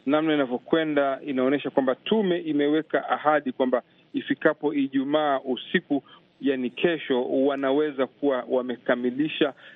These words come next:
karibu labda robo tatu ya kuhesabu. Kwa hivyo sisi tunatarajia kwamba Ijumaa mosi, kwa njia moja au nyingine,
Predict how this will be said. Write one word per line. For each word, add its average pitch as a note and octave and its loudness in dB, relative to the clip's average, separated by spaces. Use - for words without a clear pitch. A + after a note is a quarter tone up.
karibu C#3 2
labda C3 0
robo B2 -2
tatu B2+ -2
ya A#2+ 0
kuhesabu. A#2 0
Kwa D3 2
hivyo D#3+ 0
sisi F3 -4
tunatarajia C#3+ 0
kwamba B2+ 0
Ijumaa D3 0
mosi, D3 -2
kwa B2+ 2
njia C3 0
moja D3 0
au C#3 -2
nyingine, B2 -4